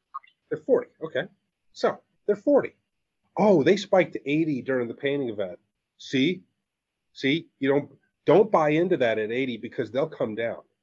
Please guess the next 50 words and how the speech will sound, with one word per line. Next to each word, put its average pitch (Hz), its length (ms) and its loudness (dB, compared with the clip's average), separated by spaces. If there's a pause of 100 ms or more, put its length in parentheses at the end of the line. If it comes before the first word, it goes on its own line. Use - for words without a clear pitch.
(580)
And 120 100 -16
guess 175 200 0
what? 226 180 0
They 127 80 -2
will 147 160 0
come 104 160 -8
down. 87 320 -12
And 110 100 -8
guess 131 200 -2
what - 160 -4
you 135 80 -10
can't 135 260 -6
do 135 220 -2
with 104 140 -2
a 101 40 -8
blue 107 180 -8
carbone 110 380 -6
right 92 220 -14
now? - 60 -20 (1160)
Get 113 220 -2 (120)
four 107 340 -2
fucking 104 340 -10
light 98 240 -6
blues. - 480 -8 (640)
Get - 180 -2
four 123 280 6 (200)
light 120 240 4
blue 123 140 0
Marlenas, 160 580 0
right? 165 220 -2 (180)
Because 147 240 -2
you 123 60 -14
couldn't 190 220 -2
get, 165 180 -2 (680)
if 165 200 0
you 170 140 0
had, 202 580 -2
if 131 100 -12
you, 160 180 0
even 220 200 -2
if - 100 -4
you 202 80 -2
didn't 202 260 -2
have 160 280 -6
it 202 60 -4
at 220 80 -4
the 220 60 -14
time 139 400 -4
and 120 120 -10
you 117 100 -10